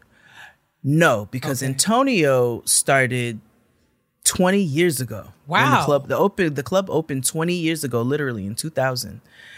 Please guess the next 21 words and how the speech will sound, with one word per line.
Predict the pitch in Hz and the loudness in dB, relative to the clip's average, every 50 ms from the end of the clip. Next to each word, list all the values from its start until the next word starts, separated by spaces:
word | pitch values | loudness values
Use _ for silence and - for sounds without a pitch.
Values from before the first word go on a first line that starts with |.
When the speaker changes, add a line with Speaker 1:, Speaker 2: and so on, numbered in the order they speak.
| - - - | -20 -20 -6
Speaker 1:
Um, | - 107 135 139 139 135 131 127 123 123 120 113 101 101 113 120 - _ _ | 0 2 4 4 4 4 2 2 2 0 0 -2 -4 -4 -6 -10 -14 _ _
two | - 214 | -2 2
thousand | 208 208 180 160 156 | 4 4 4 4 2
and | 139 - | -2 -2
four, | - 151 131 113 | -2 0 0 0
excuse | 117 - - - 113 110 - - | -2 -4 -6 -6 -6 -6 -6 -8
me. | 92 - | -8 -8
Speaker 2:
Mm. | 269 302 302 254 180 156 | -8 -6 -6 -6 -4 0
Speaker 1:
And | 135 139 135 131 127 120 113 113 113 - - - - _ _ - - - _ | 2 2 2 2 0 -2 -2 -4 -6 -6 -6 -8 -10 _ _ -20 -20 -20 _
he | - 170 175 | 0 2 2
started | 175 - - - 139 135 135 139 131 127 | 2 2 4 4 4 4 4 0 -2 -2
then, | 135 131 127 120 120 131 147 156 - _ _ _ _ _ _ | -2 -2 0 0 -2 -4 -6 -10 -12 _ _ _ _ _ _
and | - 131 131 | -4 -2 0
then | 131 123 117 | 0 0 0
I | 113 135 147 | 0 0 0
came | - - 170 147 143 139 | 0 0 0 0 0 -2
along | 135 131 127 123 123 120 120 120 | -4 -4 -4 -4 -4 -4 -4 -6
in | 110 107 | -6 -6
twenty | 107 - - - 135 127 123 120 120 | -6 -8 -6 -4 -4 -4 -4 -4 -6
thirteen. | - - 131 123 107 - - - 147 131 113 101 101 123 127 | -4 -4 -2 -2 -2 -2 -2 -2 -2 -2 -2 -4 -6 -8 -6
Speaker 2:
Mm-hmm. | - 208 208 196 175 175 196 | -4 -2 -2 -2 -2 -4 -8